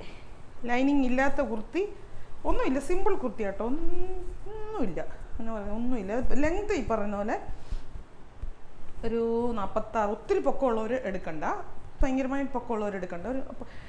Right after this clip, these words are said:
പൊക്കം പ്രശ്നമില്ല. നമ്മളുടെ ലൂസ് ബോട്ടം അല്ലെങ്കിൽ പ്ലാസോ ബോട്ടം അങ്ങനത്തെ ഒക്കെ ഇടാനാണെങ്കിൽ ഈ പൊക്കം ഒന്നും ഒരു പ്രശ്നം, പ്രത്യേകിച്ചും പ്ലാസോ ഇട്ടാൽ ഒരു പ്രശ്നമില്ല. പ്ലാസോ എന്നാ പറയും,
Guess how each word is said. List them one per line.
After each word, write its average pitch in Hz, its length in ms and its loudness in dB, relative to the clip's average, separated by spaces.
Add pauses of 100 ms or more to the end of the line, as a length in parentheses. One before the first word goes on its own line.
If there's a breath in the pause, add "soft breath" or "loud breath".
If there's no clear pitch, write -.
(160 loud breath)
പൊക്കം 349 280 -2
പ്രശ്നമില്ല. 269 460 0 (120)
നമ്മളുടെ 254 380 -2
ലൂസ് 254 340 -6
ബോട്ടം 262 380 -2
അല്ലെങ്കിൽ 233 300 -6 (340)
പ്ലാസോ 233 400 0 (100)
ബോട്ടം 214 300 -4
അങ്ങനത്തെ 254 340 -4
ഒക്കെ 196 160 -6
ഇടാനാണെങ്കിൽ 220 460 4
ഈ - 100 12
പൊക്കം 214 240 6
ഒന്നും 214 200 -2
ഒരു 220 120 2
പ്രശ്നം, 196 220 0 (380 loud breath)
പ്രത്യേകിച്ചും 285 560 0
പ്ലാസോ 226 420 4
ഇട്ടാൽ 220 220 -2
ഒരു 220 120 -2
പ്രശ്നമില്ല. 180 340 2 (120)
പ്ലാസോ 233 420 2
എന്നാ 269 200 -2
പറയും, - 180 -6